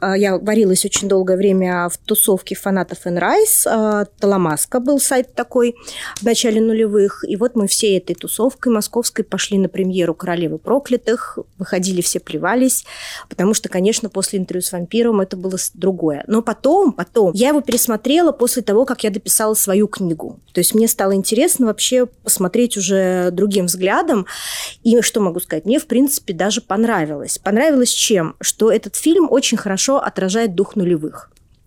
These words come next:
Музыку того времени, а, год, э, комьюнити того времени, то есть там все это есть. Хотя мне не нравится там вот главная героиня,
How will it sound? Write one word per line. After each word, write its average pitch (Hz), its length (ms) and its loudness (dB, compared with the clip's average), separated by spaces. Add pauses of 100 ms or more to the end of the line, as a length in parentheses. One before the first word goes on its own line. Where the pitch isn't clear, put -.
Музыку 262 440 2
того 233 280 0
времени, 202 600 2 (480)
а, 196 360 2
год, 240 380 -2
э, 180 200 2
комьюнити 247 720 4
того 220 280 2
времени, 202 600 4
то 190 140 -2
есть 202 140 -2
там 294 140 2
все 240 180 2
это 220 140 0
есть. 160 440 -4
Хотя 302 320 0
мне 247 220 6
не 240 180 4
нравится 196 460 0
там 170 200 -4
вот 160 120 -8
главная 170 340 -2
героиня, 285 720 2